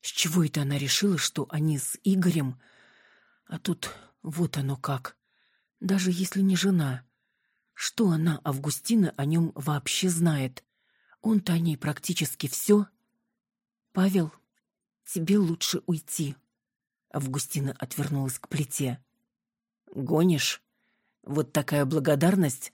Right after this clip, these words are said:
да? Я больше не приду». «Спасибо за помощь, но уходи». Спокойствие давалось ей с трудом. Громкий хлопок входной двери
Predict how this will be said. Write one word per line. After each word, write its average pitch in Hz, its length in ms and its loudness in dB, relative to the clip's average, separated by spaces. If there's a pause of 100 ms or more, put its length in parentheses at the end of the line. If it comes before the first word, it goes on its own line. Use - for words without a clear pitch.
(140)
да? 156 300 2 (600)
Я 151 240 2
больше 143 320 0
не 147 100 2
приду». 151 440 0 (1400)
«Спасибо 175 640 -2
за 160 160 -2
помощь, 202 480 0
но 170 240 0 (580)
уходи». 151 560 2 (960)
Спокойствие 180 1080 0
давалось 139 640 -2
ей 131 120 -2
с 123 80 -6
трудом. 135 480 -2 (920)
Громкий 135 500 -4
хлопок 131 400 -4
входной 135 420 -4
двери 147 420 2